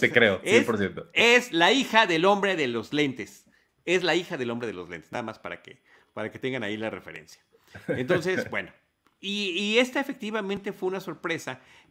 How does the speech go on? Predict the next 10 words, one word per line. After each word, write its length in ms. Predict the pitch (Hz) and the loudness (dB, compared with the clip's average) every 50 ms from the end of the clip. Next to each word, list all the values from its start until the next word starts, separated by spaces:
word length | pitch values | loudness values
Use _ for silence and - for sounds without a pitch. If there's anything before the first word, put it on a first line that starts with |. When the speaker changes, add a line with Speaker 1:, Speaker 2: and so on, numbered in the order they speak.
| _ _ _ - | _ _ _ 2
Speaker 1:
Obviamente, 560 | 156 170 214 240 240 220 190 202 202 196 220 | 4 6 6 6 6 4 4 2 0 0 0
al 80 | 190 | 0
igual 220 | 170 143 151 170 170 | 2 2 2 0 0
que 120 | - 180 - | -2 -6 -6
tú, 260 | - 170 175 170 - | -4 -6 -6 -6 -4
por 160 | - 160 139 | -2 0 0
el 240 | - 113 95 - _ | 0 0 -4 -8 _
título, 720 | - 180 185 180 - 170 175 165 143 139 139 156 202 - - _ _ _ _ _ _ | -10 -8 -8 -8 -6 -4 -2 0 2 2 0 0 -4 -8 -12 _ _ _ _ _ _
me 220 | - 123 135 143 | -8 -2 0 2
imaginé 960 | 143 135 131 135 127 127 - - 123 113 110 120 131 143 160 196 - - _ | 2 2 2 0 0 -2 -6 -10 -8 -6 -4 -4 -4 -4 -4 -6 -8 -14 _